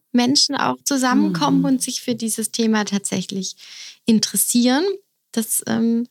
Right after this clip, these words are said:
Speaker 1: hat mich überrascht. Also ich glaube, ich habe am Anfang irgendwie schon damit gerechnet, das ist so ein Schlag Menschen, der ehrenamtlich sich im Hospiz engagiert, ist aber gar nicht so.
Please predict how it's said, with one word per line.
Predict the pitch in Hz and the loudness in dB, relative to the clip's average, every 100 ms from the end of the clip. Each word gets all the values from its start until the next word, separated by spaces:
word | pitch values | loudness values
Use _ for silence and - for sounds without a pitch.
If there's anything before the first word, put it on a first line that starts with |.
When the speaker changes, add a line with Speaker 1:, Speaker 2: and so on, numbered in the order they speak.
| - | -6
Speaker 1:
hat | 240 - | -4 0
mich | 233 226 - - _ _ 247 | 0 0 -4 -10 _ _ 0
überrascht. | 226 214 202 269 - - - _ | 2 2 0 2 0 0 -6 _
Also | 220 220 | -4 -2
ich | 233 | -2
glaube, | - 220 | 0 -2
ich | 220 | 0
habe | 233 220 | 0 -2
am | 214 | -2
Anfang | 220 226 233 | -2 -2 -2
irgendwie | 233 226 220 | 0 0 0
schon | 233 | 0
damit | 226 226 220 | 0 -2 -4
gerechnet, | 214 208 196 196 | -4 -4 -4 -6
das | - | -8
ist | |
so | - - | -6 -2
ein | 202 | 0
Schlag | 196 - 196 196 | 2 2 0 2
Menschen, | 190 190 208 - 196 | 2 2 2 0 0
der | 190 175 170 - | 0 -2 -2 -2
ehrenamtlich | 196 185 - 190 - 196 - | -4 -2 -4 -6 -6 -12 -8
sich | 208 - | -8 -6
im | 190 185 | -8 -8
Hospiz | 185 - 233 | -10 -8 -8
engagiert, | - 240 254 - 262 | -4 -2 0 -2 0
ist | 220 208 | 0 0
aber | 202 | -4
gar | 202 101 247 | -4 -2 -2
nicht | 277 - | -2 -2
so. | 269 | -2